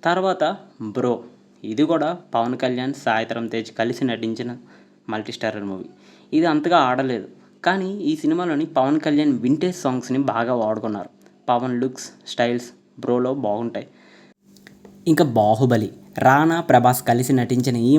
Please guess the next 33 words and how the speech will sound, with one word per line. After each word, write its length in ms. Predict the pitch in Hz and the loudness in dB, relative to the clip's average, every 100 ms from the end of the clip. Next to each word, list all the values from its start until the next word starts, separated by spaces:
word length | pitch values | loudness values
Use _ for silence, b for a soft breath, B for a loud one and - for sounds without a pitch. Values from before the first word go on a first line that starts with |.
| 143 | 6
మల్టీ 240 | 123 127 127 | 4 -2 0
స్టారర్ 340 | 127 117 113 | 2 2 0
మూవీ, 200 | 107 104 131 220 117 | -2 -2 -4 -4 2
దీని 220 | 123 139 131 | 6 6 6
గురించి 280 | 131 151 143 | 4 4 4
నేను 140 | 127 - | 4 2
చెప్పక్కర్లేదు, 640 | - 143 131 127 113 - B B B 117 113 | 2 2 4 2 0 -6 B B B 0 0
ఎంత 180 | 120 131 127 | 2 0 0
పెద్ద 220 | 117 117 131 | 0 2 2
హిట్ 180 | 131 139 | 2 2
అయిందో 200 | 139 135 135 | 4 4 4
మీకు 160 | 113 107 | 0 0
తెలుసు. 260 | 113 110 127 B B B - | -4 -4 -8 B B B -4
బాహుబలి 600 | 117 123 151 165 170 165 151 | 4 6 6 6 6 6 6
నుండే 320 | 127 113 117 175 B B - | 4 2 0 -2 B B -4
మనకి 320 | 117 127 120 143 202 B B B _ _ | -2 -2 -2 -2 -4 B B B _ _
పాన్ 300 | 110 113 143 160 | -10 -6 -2 -2
ఇండియా 180 | 151 147 | 0 -2
మూవీ 220 | 120 117 131 | -4 -6 -10
స్టార్ట్ 320 | - 107 110 110 | -8 -8 -4 -6
అయ్యాయి. 200 | 104 - B B 117 | -6 -10 B B -2
అలాగే 300 | 135 160 127 117 | 2 2 2 2
ఈ 20 | 151 156 | 2 2
సినిమా 240 | 151 147 131 | 2 4 2
నుండే 200 | 113 117 147 - | -2 -6 -8 -12
సీక్వెల్ 420 | - 135 135 139 - | -6 -6 -2 -4 -2
ట్రెండ్ 260 | 120 123 147 | -2 0 2
కూడా 160 | 143 139 131 | 2 0 0
మొదలైంది 420 | 113 113 110 110 | -2 -4 -4 -4
మన 100 | 113 107 107 | -6 -4 -4
టాలీవుడ్లోని. 540 | 107 104 98 101 - b b b _ 123 | -4 -6 -8 -10 -12 b b b _ -4
తర్వాత 440 | 147 170 151 - 160 202 - - - 104 104 | 0 0 -2 -2 -6 -8 -18 -20 -14 -6 -2
ఆర్ఆర్. 320 | 113 110 | 0 0